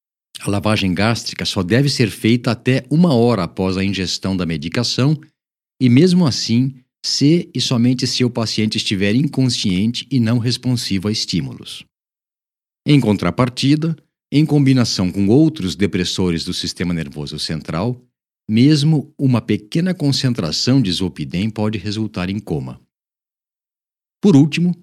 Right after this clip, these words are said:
temos que o uso contínuo de Zolpidem durante a gravidez relaciona-se com parto prematuro,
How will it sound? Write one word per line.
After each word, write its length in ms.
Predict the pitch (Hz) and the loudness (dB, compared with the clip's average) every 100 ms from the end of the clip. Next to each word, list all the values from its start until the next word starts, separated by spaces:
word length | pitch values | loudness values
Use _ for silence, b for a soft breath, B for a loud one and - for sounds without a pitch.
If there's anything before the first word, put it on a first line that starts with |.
| _ _ _ _ _ - | _ _ _ _ _ 2
temos 380 | 156 165 165 | 4 4 0
que 160 | - 170 | 0 4
o 60 | 131 | 4
uso 340 | 151 160 147 | 4 4 0
contínuo 800 | - 165 139 - 190 185 123 101 | 0 2 2 0 2 4 4 2
de 120 | 92 | 0
Zolpidem 600 | 95 113 107 107 92 87 | 0 0 0 0 0 0
durante 340 | 90 85 82 87 | -2 -4 -4 -4
a 40 | |
gravidez 600 | 87 92 107 107 135 139 | -4 -4 0 2 2 0
relaciona-se 920 | 110 139 139 - - 131 107 82 - | -2 0 0 -2 0 2 2 -2 -6
com 200 | 87 92 | -6 -6
parto 400 | 90 107 104 - | -4 -4 -4 -6
prematuro, 720 | - 85 76 69 - 131 139 | -8 -6 -6 -6 -2 0 0